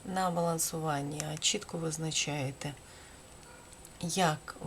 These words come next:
вам досягти бажаного. Порада. Новий шлях, нове починання. По справедливості ви вирішите ті питання і проблеми, які є на вашому шляху.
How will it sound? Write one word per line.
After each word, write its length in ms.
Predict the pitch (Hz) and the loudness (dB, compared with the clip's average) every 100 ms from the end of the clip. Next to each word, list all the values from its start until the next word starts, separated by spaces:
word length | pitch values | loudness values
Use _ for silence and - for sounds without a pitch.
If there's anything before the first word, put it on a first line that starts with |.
| 160 | 2
вам 220 | 170 170 226 - 165 | 4 4 0 -10 -2
досягти 600 | 165 - - - 160 170 - | 0 0 -2 -4 -2 -2 -4
бажаного. 540 | 147 143 143 143 139 135 156 - - - - - - - - - - - | -2 0 0 -2 -2 -4 -6 -14 -18 -18 -12 -4 -4 -4 -12 -8 -6 -4
Порада. 440 | 175 165 151 151 202 - - - - - - - - - - - - - - - - - - - - | 0 0 0 -2 -4 -8 -14 -14 -16 -16 -14 -10 0 0 -2 -14 -14 -14 -14 -14 -14 -16 -16 -18 0
Новий 340 | 226 254 240 240 | 10 10 12 10
шлях, 400 | - 180 156 - | 8 6 0 2
нове 280 | 185 175 165 | 4 6 4
починання. 760 | 175 - 175 165 139 131 - - - - - - | 2 0 2 0 0 -2 -6 -8 -14 -18 -18 0
По 120 | 240 | 4
справедливості 1040 | 247 254 240 226 185 160 147 165 - - 220 - | 6 4 2 2 0 0 -2 -2 -2 -4 -6 -8
ви 220 | 190 196 | 0 2
вирішите 680 | 185 180 170 165 - 165 170 - - | 2 2 2 4 2 2 -4 -4 -8
ті 120 | - 165 | -4 -2
питання 540 | 170 - 170 165 160 | -4 -2 0 0 0
і 60 | 156 | -4
проблеми, 560 | - 156 185 240 254 | -4 -4 0 2 2
які 260 | 190 160 165 | 0 -2 -6
є 260 | 147 165 | -4 -2
на 120 | 185 156 | 0 0
вашому 440 | 151 151 160 147 | 0 -2 -4 -4
шляху. 440 | - 147 135 - | -4 -6 -10 -10